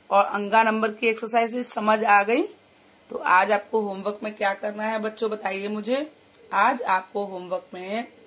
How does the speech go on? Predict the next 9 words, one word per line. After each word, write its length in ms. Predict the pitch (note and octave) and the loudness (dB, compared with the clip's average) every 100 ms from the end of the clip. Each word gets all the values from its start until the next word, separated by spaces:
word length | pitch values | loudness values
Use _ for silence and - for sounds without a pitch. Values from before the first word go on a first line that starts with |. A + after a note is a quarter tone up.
| _ _ _ _ _ - - | _ _ _ _ _ -20 -6
हिंदी 240 | A3+ B3+ | -4 -2
grammar 380 | G#3+ F#3+ E3+ F3 | 0 2 2 -2
के 220 | E3+ G#3+ | -2 -2
chapter 500 | A3+ - G#3 - C4 | -2 -2 -4 0 -2
three 240 | C4 G#3 F#3+ | -2 -10 -10
की 320 | - F#3+ F3+ _ _ _ _ | -12 -18 -20 _ _ _ _
सभी 360 | - G#3 G3+ C4 | -6 -2 0 -2
exercise 880 | - G3 - - G3 F#3+ F3 - - _ _ _ | -2 -6 -6 -6 0 0 -2 -10 -18 _ _ _
अपनी 480 | F#3 - G#3 G#3 G#3 | -8 -4 -4 -4 -6